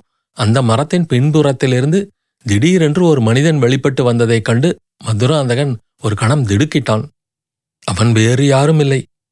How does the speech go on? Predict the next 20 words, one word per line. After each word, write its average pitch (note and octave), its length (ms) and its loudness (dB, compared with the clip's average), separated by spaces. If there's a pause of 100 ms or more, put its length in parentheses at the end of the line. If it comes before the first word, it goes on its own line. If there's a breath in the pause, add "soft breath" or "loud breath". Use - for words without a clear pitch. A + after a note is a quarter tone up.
(440)
பாதாள C#3 500 -2
சிறையிலிருந்து C#3 680 0
தப்பித்து C#3+ 580 -4 (100)
வந்தியத்தேவனோடு C3+ 920 0
வந்திருந்த A2+ 580 0 (260)
பைத்தியக்காரன் B2 960 0
கருத்திருமன்தான். A#2 800 0 (800)
இன்னமும் D#3+ 460 2
அவன் B2 280 0
பார்ப்பதற்கு C#3 680 -2
பைத்தியக்காரனைப் C3+ 840 0
போலவே A#2+ 360 0
இருந்தான். B2 440 0 (760)
அவனுடைய A#2 480 0
தோற்றமும் D#3+ 720 0
அவன் A2 340 -2
திடீரென்று C3+ 640 2
அந்த B2+ 180 0
இடத்தில் C3 360 0
வெளிப்பட்டதும் C3+ 600 0